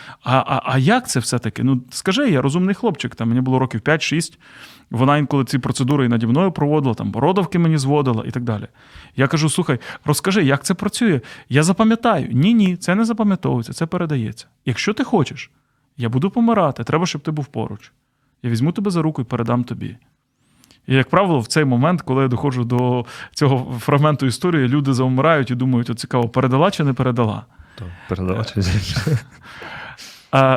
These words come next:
Speaker 1: в ц-, коли вона так говорила, вона каже: «Моя дочка не може передати,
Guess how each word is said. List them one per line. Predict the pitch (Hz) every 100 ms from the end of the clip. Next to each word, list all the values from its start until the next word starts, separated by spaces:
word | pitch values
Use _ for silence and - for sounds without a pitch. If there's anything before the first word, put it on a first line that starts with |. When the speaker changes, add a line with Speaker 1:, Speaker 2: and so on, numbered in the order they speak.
| - -
Speaker 1:
в | -
ц-, | - - - -
коли | - 180 277 247 - - _ _
вона | - 151 214
так | 185
говорила, | 131 143 196 226
вона | 143 156
каже: | 156 131 127 - _
«Моя | 147 147 170
дочка | 196 247 -
не | 143
може | 180 165 127
передати, | 120 117 117 113 -